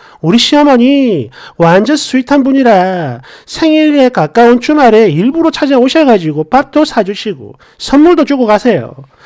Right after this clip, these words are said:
또 신우이랑 나는 서로 축하해야지 선물도 보내고. 그러는데 넌 도대체 뭐가 문제야? 아니, 왜 이렇게 심각한 거냐고. 이유를 모르겠다니까. 오 번. "우와, 씨.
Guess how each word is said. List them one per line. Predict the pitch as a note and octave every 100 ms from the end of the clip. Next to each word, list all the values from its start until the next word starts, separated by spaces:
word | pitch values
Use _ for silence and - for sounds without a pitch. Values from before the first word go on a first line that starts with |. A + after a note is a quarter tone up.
| - -
또 | - D4
신우이랑 | D4+ F#4 F4 E4 C#4+
나는 | G#3+ B3+ C#4+ C#4 B3+ C3
서로 | C3+ - D#4
축하해야지 | - - E4 D4+ C#4 A3 D#3+ D#3+ C3
선물도 | - A#3 B3 A3+
보내고. | E3 F3 C#3+ G#2 G#2+ _ _ _ _ _
그러는데 | C4+ D4+ B3+ B2 G#2 A2 - _ _ - _ _ _ _ _ -
넌 | F#3+ D#4
도대체 | F#3 G#3 - C4
뭐가 | C3+ C#3+
문제야? | G3+ G#3 A3+ F#3+ G#3 - _ _ _
아니, | - A3+
왜 | D#3+ D3+
이렇게 | A3 C#4
심각한 | C#4+ D4+ C4+ - B3+
거냐고. | B3 G3+ D3+ F#3 A#2 -
이유를 | C3+ B3+ D4+
모르겠다니까. | F3+ F3+ G3 G#3 F3 D#3 G#3+ _ _ _ _ _ _ _ _ _ _ _ _ _ _ -
오 | D3+
번. | F3+ G#3+ _ _ _ _ _ _
"우와, | E3+ A#3+ C4+
씨. | - -